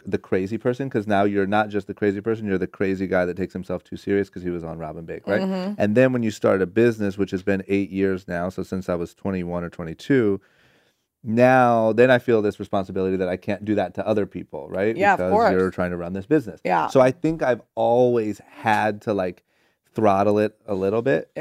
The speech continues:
Speaker 2: Yeah.
Speaker 1: it doesn't mean it still doesn't happen internally. So that's the
Speaker 2: course.
Speaker 1: part that I try to get better at, right?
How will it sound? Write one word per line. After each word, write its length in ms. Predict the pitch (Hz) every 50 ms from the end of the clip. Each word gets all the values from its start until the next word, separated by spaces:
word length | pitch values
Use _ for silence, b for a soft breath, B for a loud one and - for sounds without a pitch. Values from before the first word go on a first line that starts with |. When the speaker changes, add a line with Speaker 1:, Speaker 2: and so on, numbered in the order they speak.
| 165
Speaker 2:
Yeah. 60 | 139 135
Speaker 1:
it 60 | 131
doesn't 180 | 151 156 165 156
mean 100 | 151 143
it 120 | 135 113
still 180 | - - 135 127
doesn't 220 | 123 120 110 113 107
happen 420 | 110 127 117 110 110 - 117 104
internally. 560 | 98 98 98 - - 107 107 113 120 131 139
So 200 | 135 - 127 110
that's 280 | 98 101 104 104 110 -
the 60 | 330
Speaker 2:
course. 100 | - 104
Speaker 1:
part 180 | 107 113 104 101
that 80 | 101
I 100 | 101 98
try 160 | 95 - 104
to 60 | 95 92
get 120 | 92 90 82
better 240 | - 87 87 87 82
at, 180 | 78 73 67 67
right? 240 | 82 87 92 104